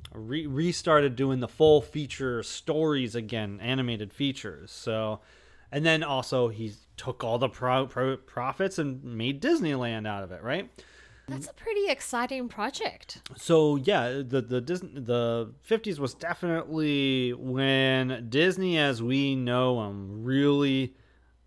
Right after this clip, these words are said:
Speaker 1: the studio and everything, the empire really started to
Speaker 2: Mm.
Speaker 1: come up and rise up. So you can check out on the blog, I've already posted my reviews of the animated movies,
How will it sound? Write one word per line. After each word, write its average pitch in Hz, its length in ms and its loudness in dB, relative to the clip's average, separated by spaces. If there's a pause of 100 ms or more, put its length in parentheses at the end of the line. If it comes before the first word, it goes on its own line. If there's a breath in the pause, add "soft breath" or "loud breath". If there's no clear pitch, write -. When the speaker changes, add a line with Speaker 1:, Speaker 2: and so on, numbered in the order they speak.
(160)
Speaker 1:
the 131 160 -8
studio 139 540 2
and 117 100 0
everything, 113 540 -2
the 117 140 -2
empire 110 460 -2
really 135 440 6
started 127 360 2
to 104 40 -4
Speaker 2:
Mm. 98 120 -6
Speaker 1:
come 123 460 0 (480)
up 123 260 0 (380)
and 117 240 -4
rise 120 240 4
up. 107 220 -2 (140)
So 190 400 4 (580 soft breath)
you 175 200 0
can 185 160 2
check 233 320 -2
out 214 200 2
on 180 140 0
the 170 80 0
blog, 123 480 4
I've 123 140 2
already 202 720 2
posted 156 540 -2
my 131 500 -2
reviews 135 840 2
of 127 420 4
the 127 320 -4
animated 185 500 0
movies, 220 720 -2